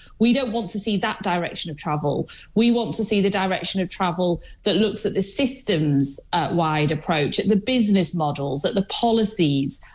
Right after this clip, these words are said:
of these, uh, big, very, very powerful platforms. You know, you can go viral incredibly quickly with a, a particularly controversial opinion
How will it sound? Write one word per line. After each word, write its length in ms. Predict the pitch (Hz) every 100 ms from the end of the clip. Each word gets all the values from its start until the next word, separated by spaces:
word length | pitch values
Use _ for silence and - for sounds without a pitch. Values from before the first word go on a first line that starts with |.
| - -
of 180 | 175 160
these, 400 | 175 160 156 -
uh, 280 | - 156 147
big, 260 | 196 180 - - -
very, 420 | 214 180 285 320
very 300 | 262 269 277
powerful 520 | 262 220 247 247 - 220
platforms. 800 | 240 240 - 165 127 107 - 170
You 80 | 190
know, 80 | 180
you 300 | 170 233 247
can 220 | 269 240
go 200 | 214 214
viral 680 | 196 208 226 254 214 160 -
incredibly 720 | 170 151 - 254 262 226 240
quickly 800 | - 233 226 - 123 - 165 165 - -
with 160 | 208 202
a, 180 | 202
a 60 | 196
particularly 640 | 196 196 240 233 214 208 190
controversial 760 | - 202 202 196 196 196 196
opinion 580 | 190 269 285 247 139 247